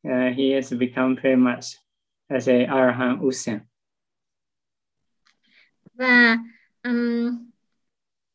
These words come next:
Speaker 2: khi mà người Anh rời khỏi Miến Điện, rồi, à, người Ấn cũng đến rồi đi, Và cái lúc đó cái chính phủ thay đổi cho nên cũng có nhiều người rời đi. Và có một ông chủ đó, ông,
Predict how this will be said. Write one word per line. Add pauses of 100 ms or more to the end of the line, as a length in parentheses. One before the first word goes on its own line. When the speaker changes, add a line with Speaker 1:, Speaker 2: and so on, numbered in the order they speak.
(560)
Speaker 2:
khi
mà
người
Anh
rời
khỏi
Miến
Điện, (260)
rồi,
à, (160)
người
Ấn (440)
cũng
đến (180)
rồi
đi, (360)
Và
cái
lúc
đó (100)
cái (100)
chính
phủ
thay
đổi
cho
nên
cũng
có
nhiều
người
rời
đi. (340)
Và
có
một
ông
chủ
đó,
ông,